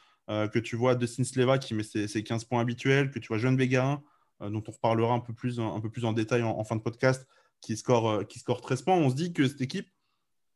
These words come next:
elle commence à, à, à, voilà, à se forger un, un noyau dur de joueurs capables de, de mettre des points, euh, parce qu'il y a un meneur, euh, capable aussi de les faire briller, euh, beaucoup plus facilement. Est-ce que, euh, vous aviez un autre point,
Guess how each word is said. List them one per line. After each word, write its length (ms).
elle 100
commence 340
à, 120
à, 540
à, 40
voilà, 340
à 80
se 240
forger 340
un, 60
un 220
noyau 300
dur 260
de 140
joueurs 400
capables 400
de, 340
de 140
mettre 240
des 120
points, 380
euh, 120
parce 300
qu'il 340
y 160
a 60
un 320
meneur, 680
euh, 180
capable 380
aussi 200
de 40
les 80
faire 180
briller, 400
euh, 200
beaucoup 240
plus 120
facilement. 460
Est-ce 140
que, 100
euh, 600
vous 200
aviez 220
un 580
autre 200
point, 380